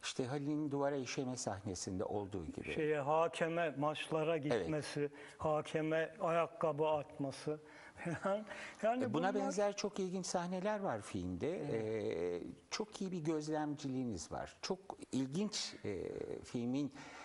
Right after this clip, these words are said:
Speaker 1: birbirlerine geçiş sahnelerini bağlama stili geliştirmişsiniz.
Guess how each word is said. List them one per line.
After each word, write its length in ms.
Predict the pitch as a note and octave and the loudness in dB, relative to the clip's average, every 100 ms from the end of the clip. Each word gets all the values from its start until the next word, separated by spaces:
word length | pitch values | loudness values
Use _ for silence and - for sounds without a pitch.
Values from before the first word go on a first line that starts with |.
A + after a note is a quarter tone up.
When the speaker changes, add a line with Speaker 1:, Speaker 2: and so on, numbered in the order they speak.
| - | -2
Speaker 1:
birbirlerine 640 | A2+ C#3 C#3 C3+ C#3+ D3+ D#3 | 2 2 2 2 2 2 0
geçiş 360 | C3+ - D3+ | -2 -2 -2
sahnelerini 760 | - A#2+ A#2 A#2 G#2 A2 C3 A#2+ | 0 0 0 0 0 0 0 2
bağlama 380 | A2 A2+ A2 G#2+ | 4 4 2 0
stili 420 | - - D2+ D#2 | 0 -2 -4 -4
geliştirmişsiniz. 1160 | D2 C#2+ - - - - - - - - - | -4 -4 -6 -6 -8 -6 -8 -10 -8 -8 -8